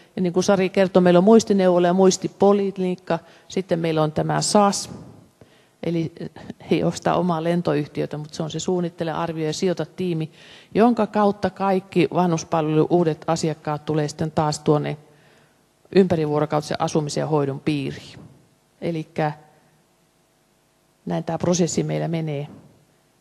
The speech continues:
että ensin ollaan kotona ja sitten sitä kautta, kun ei enää palvelujen turvin pärjää, niin tämän sasin kautta mennään sinne ympärivuorokautisen asumisen ja hoitoon.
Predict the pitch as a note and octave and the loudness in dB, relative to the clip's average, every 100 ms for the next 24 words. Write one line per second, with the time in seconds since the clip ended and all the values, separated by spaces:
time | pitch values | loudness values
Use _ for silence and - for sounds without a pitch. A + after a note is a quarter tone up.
0 | _ D#3+ D#3+ D#3+ E3+ F3+ E3 E3 E3 D#3+ | _ -6 -4 -2 -2 -2 0 2 0 -2
1 | F#3 E3 D#3+ D3+ D3+ D#3 - E3 E3 D#3+ | -2 0 -2 -2 -2 -4 -6 -6 -6 -6
2 | D#3+ D#3 D3+ D3+ D#3 D#3 D3+ D#3+ D#3 D3+ | -4 -4 -2 -4 -6 -6 -6 -4 -6 -8
3 | - - _ E3+ E3+ D#3+ D3+ D#3+ D#3+ E3+ | -12 -20 _ -2 2 0 2 0 0 -2
4 | F3 E3 D#3+ D3+ D3+ D#3+ E3 E3 - D3 | -2 -2 -2 -4 -2 -2 0 -2 -2 -4
5 | C#3 D3 D3+ D3 D3 D3+ D#3 - D3+ D#3 | -6 -6 -6 -6 -6 -6 -6 -6 -6 -6
6 | D3 D3+ D#3 D#3+ - C#3+ E3 E3 E3 E3 | -2 0 0 -4 -6 -6 -4 -6 -4 -4
7 | E3 D#3+ D#3+ - | 0 -2 -4 -16